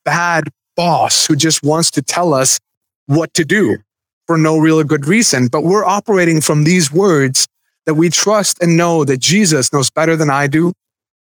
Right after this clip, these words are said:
and that ultimately he's not just trying to be mean.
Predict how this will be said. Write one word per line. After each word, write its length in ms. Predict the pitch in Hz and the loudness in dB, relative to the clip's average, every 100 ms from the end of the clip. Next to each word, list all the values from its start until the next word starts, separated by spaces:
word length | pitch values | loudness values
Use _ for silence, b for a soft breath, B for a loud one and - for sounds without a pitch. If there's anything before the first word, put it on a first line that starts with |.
| _ | _
and 100 | 143 | -2
that 100 | 147 - | -2 -2
ultimately 500 | 170 170 151 127 123 | -2 0 0 2 2
he's 220 | 139 151 | 0 0
not 200 | 151 170 | -2 -2
just 180 | - - | -2 -2
trying 220 | 156 139 | -2 -2
to 60 | 123 | 0
be 140 | 120 | 0
mean. 340 | 110 123 117 | 0 0 0